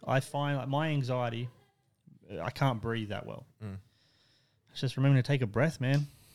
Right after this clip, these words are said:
Speaker 1: Honestly, that's, I reckon, one of the biggest things that you have taught me is to do with, like, breathing and just take a step back, slow it down, take, just take a breath.
Speaker 2: Yeah.
Speaker 1: You're good.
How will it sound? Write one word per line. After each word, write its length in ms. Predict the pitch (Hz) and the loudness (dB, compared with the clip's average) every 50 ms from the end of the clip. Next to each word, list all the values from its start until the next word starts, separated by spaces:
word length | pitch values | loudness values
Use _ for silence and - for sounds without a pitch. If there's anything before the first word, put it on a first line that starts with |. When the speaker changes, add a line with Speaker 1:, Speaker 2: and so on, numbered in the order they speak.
| - | -4
Speaker 1:
Honestly, 460 | - 135 147 160 160 - - 170 170 | 0 2 4 4 4 2 2 0 2
that's, 280 | 156 151 139 135 - - - | 2 4 2 2 2 -2 -4
I 180 | - 160 160 160 | -2 2 4 4
reckon, 300 | 160 156 151 - 151 143 | 4 4 4 4 4 6
one 120 | 139 139 | 6 6
of 40 | 135 | 4
the 60 | 123 | 4
biggest 340 | 120 135 151 156 160 143 - | 4 2 2 4 2 2 2
things 200 | 156 156 156 143 | 4 4 6 6
that 80 | 139 139 | 4 4
you 120 | 143 147 | 4 4
have 120 | 147 135 | 4 4
taught 260 | - - 143 147 147 151 | 4 4 4 4 4 4
me 200 | 156 160 156 - | 4 4 2 2
is 640 | - 135 135 131 131 127 127 123 120 120 - - - - - - - - | 0 0 2 2 4 4 4 2 2 0 -2 -6 -8 -12 -20 -18 -10 -4
to 100 | - 139 | -2 0
do 220 | 120 131 131 131 | 2 4 4 4
with, 180 | 123 127 120 120 | 4 4 4 4
like, 180 | 120 123 117 117 | 2 0 0 0
breathing 380 | 131 135 139 147 151 180 214 - - - _ _ - _ _ _ _ _ _ _ _ - | 2 2 4 4 4 2 0 -2 -4 -12 _ _ -20 _ _ _ _ _ _ _ _ -2
and 680 | - 135 135 131 131 127 127 131 127 123 123 120 117 - - - _ _ _ _ _ _ _ _ _ _ _ _ _ _ _ | 0 2 4 6 6 6 4 4 2 0 -4 -4 -6 -8 -12 -20 _ _ _ _ _ _ _ _ _ _ _ _ _ _ _
just 340 | - 123 147 147 - - - | 0 0 2 2 0 -2 -6
take 320 | - - 123 131 135 - | -4 -2 0 0 0 -2
a 60 | - - | -4 -6
step 440 | - - - - 123 117 147 - | -6 -6 -4 -2 0 0 0 2
back, 280 | - 127 117 120 - - _ _ _ | 2 2 2 2 2 -2 _ _ _
slow 380 | - - - - 110 123 135 135 | -10 -8 -4 -2 0 2 2 2
it 80 | 123 | 0
down, 340 | - 127 120 120 113 113 113 - - _ _ _ _ _ _ _ _ _ _ _ _ - | 0 0 2 2 2 0 -2 -4 -8 _ _ _ _ _ _ _ _ _ _ _ _ -12
take, 160 | - - - | -12 -12 -12
just 140 | - - - | -12 -12 -10
take 160 | - 135 - | -8 -8 -8
a 40 | 120 | -4
breath. 240 | - 139 156 147 - - - 127 | -2 -2 -2 -2 -4 -8 -12 -10
Speaker 2:
Yeah. 160 | 110 101 92 90 - _ _ - | -10 -8 -10 -10 -14 _ _ -10
Speaker 1:
You're 120 | 127 123 | -6 -2
good. 180 | 135 160 151 | 0 0 0